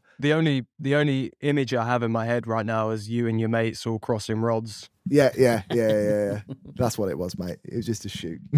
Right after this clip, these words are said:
Speaker 2: <laughs> Um, oh, actually, there is a video. A guy called, um, Joe Bass, he's the lead singer of a band called Lonesome, if you've not, if you've heard of them before. They're a Peterborough-based band. Very good. Um, he's got a video of us, um, on his YouTube channel. He was there videoing Demons,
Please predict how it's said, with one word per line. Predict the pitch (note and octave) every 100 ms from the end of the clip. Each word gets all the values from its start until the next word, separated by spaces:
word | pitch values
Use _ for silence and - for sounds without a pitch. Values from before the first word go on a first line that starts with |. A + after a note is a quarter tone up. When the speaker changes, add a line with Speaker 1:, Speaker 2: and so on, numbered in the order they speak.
| C#3+
Speaker 2:
<laughs> | F#3 D3 C3+ F3+ C3+ C#3 - - - - - - - -
Um, | D3 D3 E3
oh, | F3+
actually, | C#3+ D#3+
there | D3 F3
is | D#3+
a |
video. | D#3 D3 A2+
A | B2
guy | C3+ D#3+
called, | D3 C#3 C3 B2+
um, | B2+ A#2
Joe | A#2 C3+
Bass, | A#2+ A#2+ G#2 -
he's | B2+ B2+ A#2+ A#2+
the | A#2+
lead | B2+ B2
singer | - B2 A#2+
of |
a | A2+
band | A2+ A2
called | A#2 A2
Lonesome, | A#2 A2+ A2+ - F#2
if |
you've | G#2
not, | - -
if | A#2
you've | G2+
heard | A2
of | G#2
them | G#2
before. | F#2 -
They're | E2+ G2+
a |
Peterborough-based | - F#2+ F#2+ F#2+ G#2+
band. | D#2+ E2+ - _ - - _
Very | G#2+
good. | G#2+ G2+ - _ _ -
Um, | A2+ A#2+ B2 B2 A#2+ - _ _
he's | B2 C#3+
got | B2+ B2+
a |
video | A2+ C#3+ C#3+ G#2+
of |
us, | F#2 F2 - - - _
um, | G2+ G#2 G#2 F#2+
on | G#2+
his | G#2+
YouTube | B2 - A#2 -
channel. | - F2+ E2+
He | F#2+ A#2+
was | A2
there | A2+ G#2
videoing | G2+ G#2+ G#2 G#2 F#2+ G2+
Demons, | G#2+ A2+ B2 C3+ C3+